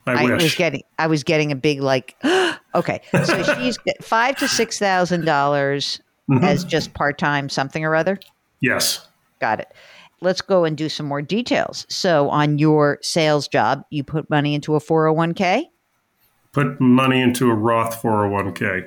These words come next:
Speaker 1: correct.
Speaker 2: How much is
Speaker 1: Uh-huh.
Speaker 2: in there right now?
Speaker 1: About five hundred thousand.
Speaker 2: Is there money also in a traditional?
Speaker 1: There is also in a traditional. Uh, there's another two hundred and fifty-five thousand.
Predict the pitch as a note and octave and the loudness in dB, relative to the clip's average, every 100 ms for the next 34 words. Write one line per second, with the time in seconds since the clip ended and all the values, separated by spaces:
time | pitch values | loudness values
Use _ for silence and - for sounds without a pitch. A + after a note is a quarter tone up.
0 | - - G2 F#2 F3 E3+ - E3 - D3+ | -10 -6 -2 -2 -2 -2 -2 -2 -2 -2
1 | C#3+ C#3 C3 B2+ C3 B2+ B2 _ _ _ | -2 -4 -4 -4 -6 -8 -8 _ _ _
2 | _ _ - - A#2+ B2 B2 - A2 A2 | _ _ -8 -4 0 0 0 0 0 0
3 | A2 G2 - G2 F#2 F2 F2+ E2+ - _ | 0 0 0 2 2 2 -4 -10 -16 _
4 | _ - F3 F#3+ F#3 F#3 F#3 - E3 - | _ -2 0 2 2 0 -2 0 0 0
5 | F3 D#3+ D3+ E3+ D3 C#3+ G#3+ G#3 B3 - | -2 -2 -4 -4 -4 -4 -4 -4 -6 -12
6 | _ _ _ D3 B2 B2 C3+ B2 B2 A#2+ | _ _ _ -8 -2 2 2 4 4 2
7 | - A2+ G#2+ - G#2 F#2+ - F#2+ F#2 G2 | 2 0 0 -2 -2 -2 -2 -4 -4 -2
8 | G2+ G2 G2+ F#2+ A2 G#2 F#2+ - G#2+ G#2+ | -4 -4 -6 -2 -2 -2 -4 -4 -2 0
9 | G2+ G2 F#2 - F#2+ G#2 F2+ G2 F#2 F2 | 0 -4 -6 -6 -6 -6 -4 0 0 0
10 | G2 F#2 F2+ F#2 | 0 0 0 -4